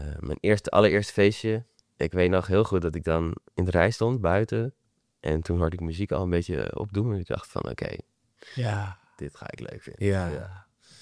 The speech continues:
Speaker 1: En, ehm,
Speaker 2: Maar voor covid was je nog nooit naar een techno
Speaker 1: Nee,
Speaker 2: of housefeest
Speaker 1: ik ben
Speaker 2: geweest?
Speaker 1: echt, ik ben echt pas na corona, eh,
Speaker 2: Want in
Speaker 1: geweest.
Speaker 2: Groningen is op zich de, de house scene is wel redelijk dominant, toch?
Speaker 1: Ja.
Speaker 2: Met, eh, feestjes hier en
Speaker 1: Ja.
Speaker 2: daar.
Speaker 1: Ja.
Speaker 2: Maar nooit, eh,
Speaker 1: Nee, nee.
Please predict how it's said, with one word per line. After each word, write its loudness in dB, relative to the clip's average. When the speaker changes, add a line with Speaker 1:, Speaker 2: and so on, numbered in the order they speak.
Speaker 1:
En, -10
ehm, -14
Speaker 2:
Maar 4
voor 8
covid 6
was 2
je 4
nog 4
nooit 4
naar 4
een 4
techno 4
Speaker 1:
Nee, 6
Speaker 2:
of 8
housefeest 6
Speaker 1:
ik -10
ben 4
Speaker 2:
geweest? 0
Speaker 1:
echt, -12
ik -12
ben -6
echt -12
pas -8
na -10
corona, -10
eh, -18
Speaker 2:
Want -16
in -8
Speaker 1:
geweest. 2
Speaker 2:
Groningen 6
is -4
op -12
zich -4
de, 4
de 2
house 4
scene -4
is -6
wel 4
redelijk -6
dominant, 4
toch? 2
Speaker 1:
Ja. 2
Speaker 2:
Met, -2
eh, 4
feestjes 0
hier 0
en 0
Speaker 1:
Ja. 2
Speaker 2:
daar. 0
Speaker 1:
Ja. -8
Speaker 2:
Maar 2
nooit, 4
eh, 0
Speaker 1:
Nee, 4
nee. -8